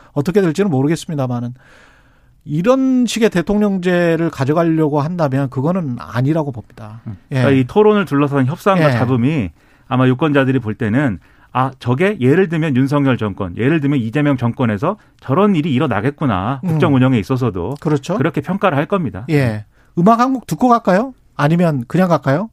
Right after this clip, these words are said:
Speaker 1: 아, 그냥 가요? 예. <laughs> 예.
Speaker 3: 음악 틀 시간이 없어요,
Speaker 1: 예,
Speaker 3: 우리는.
Speaker 1: 음악 틀 시간이 없을 것 같아요.
Speaker 2: 아, 저도 지금 씨디를 보고 깜짝 놀랐습니다.
Speaker 1: 예,
Speaker 2: 네.
Speaker 1: 삼십육 분이네, 삼십칠 분이네. 윤석열 후보는 사드 추가 배치를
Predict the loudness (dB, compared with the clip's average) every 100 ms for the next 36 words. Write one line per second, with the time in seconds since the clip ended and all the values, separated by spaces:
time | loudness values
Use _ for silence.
0 | _ _ _ _ _ _ _ _ _ _
1 | -8 -6 0 2 4 2 0 -4 -18 -20
2 | -6 -2 -2 0 -2 -2 -2 0 0 0
3 | -2 -4 -4 -4 -4 -6 -6 -8 -8 _
4 | _ _ -20 -20 -14 -2 0 0 -4 -2
5 | 0 2 2 2 2 2 0 0 2 2
6 | 2 2 0 2 2 4 4 2 0 0
7 | 2 2 -2 -16 _ -2 0 2 0 -6
8 | -4 -2 -2 -4 -4 0 0 0 -4 -4
9 | -2 0 0 0 2 2 2 0 0 -2
10 | -4 -6 -6 -4 -4 -4 -6 -8 -10 -8
11 | -6 -6 -8 -12 -20 -20 -8 0 2 4
12 | 4 4 4 2 4 6 6 6 4 2
13 | 2 2 2 0 0 2 2 -2 -2 0
14 | 2 2 0 -4 -10 -14 -4 0 0 0
15 | -4